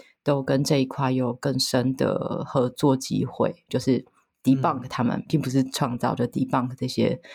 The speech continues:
Speaker 1: 假资讯。嗯。
Speaker 2: 嗯，嗯，嗯，是从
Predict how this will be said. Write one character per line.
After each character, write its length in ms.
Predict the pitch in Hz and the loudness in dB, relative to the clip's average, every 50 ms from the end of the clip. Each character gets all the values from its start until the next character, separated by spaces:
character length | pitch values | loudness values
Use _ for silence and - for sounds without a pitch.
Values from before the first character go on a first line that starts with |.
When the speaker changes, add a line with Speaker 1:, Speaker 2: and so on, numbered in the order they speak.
| - - - - - | -20 -20 -20 -14 -6
Speaker 1:
假 220 | - 127 113 - - | -4 -4 -4 -4 -6
资 200 | - - 113 113 | -6 -4 -4 -4
讯。 340 | 113 - - 120 - - - _ | -2 0 -2 -2 -2 -4 -8 _
嗯。 200 | - 147 127 - - _ _ _ _ _ _ _ _ _ _ _ _ _ - 131 | -2 -2 -2 -4 -8 _ _ _ _ _ _ _ _ _ _ _ _ _ -6 -4
Speaker 2:
嗯， 240 | 127 123 110 104 - - | -4 -4 -6 -8 -10 -8
嗯， 240 | 120 113 110 104 95 | -8 -6 -6 -8 -8
嗯， 240 | 110 110 104 98 95 | -8 -8 -8 -10 -10
是 220 | - - 131 131 | -8 -4 -4 -4
从 960 | 120 - - - - 101 95 92 92 92 95 95 95 95 95 95 98 98 107 | -4 -6 -8 -4 -2 -2 0 -2 -2 -6 -6 -8 -8 -8 -8 -10 -10 -12 -12